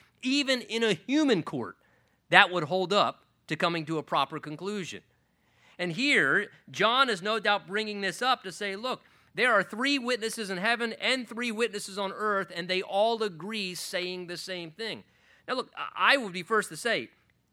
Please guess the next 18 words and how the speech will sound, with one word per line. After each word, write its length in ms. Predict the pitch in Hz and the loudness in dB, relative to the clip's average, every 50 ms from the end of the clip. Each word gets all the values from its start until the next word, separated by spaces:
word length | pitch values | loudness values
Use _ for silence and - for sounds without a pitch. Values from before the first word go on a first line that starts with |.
| _ - | _ -4
two 200 | - 311 339 330 | -2 0 0 0
people 460 | - 269 247 220 - - 247 190 170 | -2 -4 -4 -4 -4 -4 -4 -6 -4
can 220 | - 202 170 156 | -6 -8 -8 -8
collude. 500 | - 175 170 165 165 147 107 - - - - _ _ _ _ _ _ _ _ _ _ _ _ _ _ _ _ _ _ - - | -6 -6 -4 -2 0 -2 -2 -4 -8 -18 -20 _ _ _ _ _ _ _ _ _ _ _ _ _ _ _ _ _ _ -8 -6
And 180 | 196 190 - | -6 -4 0
two 140 | - 339 349 | 2 2 2
people 260 | 339 311 247 240 226 | 2 -2 -4 -4 -4
can, 160 | 175 202 185 151 165 | -2 -4 -4 -4 -4
but 160 | 208 - 180 | -6 -4 -4
when 160 | 190 214 247 | -4 -2 0
you 100 | 339 359 | 0 2
add 220 | 277 285 330 349 | 4 4 4 4
a 60 | 285 - | 4 2
third 440 | - - 220 220 233 240 190 - | 0 2 4 4 4 4 0 -2
person 540 | - 190 185 196 196 - 208 208 208 202 - - | 0 2 2 2 2 -2 -4 -4 -4 -6 -6 -6
into 300 | 175 180 196 185 - 185 | -6 -6 -6 -6 -8 -8
the 120 | 147 143 | -6 -6
mix, 680 | 123 117 117 131 175 196 - - - - - - - | -6 -4 -2 -2 -2 -2 -2 -6 -12 -10 -10 -12 -14